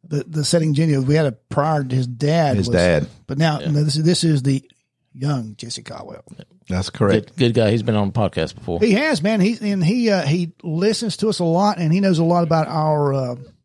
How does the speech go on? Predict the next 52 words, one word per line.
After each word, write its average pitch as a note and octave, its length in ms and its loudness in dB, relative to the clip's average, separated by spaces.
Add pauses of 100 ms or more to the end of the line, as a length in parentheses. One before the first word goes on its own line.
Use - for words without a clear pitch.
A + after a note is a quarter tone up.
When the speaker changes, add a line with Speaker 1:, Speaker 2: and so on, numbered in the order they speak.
Speaker 1:
podcast. C#3 680 -8
And C#3 80 -2
we're A3 140 2
talking. F3+ 340 2
He D3+ 80 2
says, C#3 320 -4 (320)
he G#3 80 2
says, E3+ 80 6
"Hey, G#3 120 4
Slow, A#3 360 0
I've D#3+ 160 -2
got G3+ 240 2
a E3 140 0
bottle E3+ 520 -2
of B2+ 60 4
whiskey D#3+ 320 0
for - 100 -12
you B2+ 180 -8
guys." C3 540 -10
And D3+ 220 -2
I B2+ 80 -4
seen A#3 300 0
it. - 140 -6 (120)
I, D#3 140 -4
when C#3+ 140 -2
I B2+ 40 -6
seen B3 260 0
it, A3+ 140 0
read G3 300 0
the G3+ 100 4
label, F#3+ 440 2
I D#3+ 120 2
knew F#3 240 4
it - 20 -2
was D#3 160 -4
for D#3 160 -8
you F#3+ 160 -2
guys, G3 440 0
and D3+ 100 2
I - 20 4
had D#3 220 4
to D3 80 -2
get B2 220 -4
it. - 100 -20 (960)
Speaker 3:
Well, F2+ 340 2
you A2 160 -2
gonna G#2 240 2 (160)
keep B2+ 160 -2
us G#2+ 120 -2
in A2 100 0
suspense C#3+ 500 -2
or, F2+ 100 -4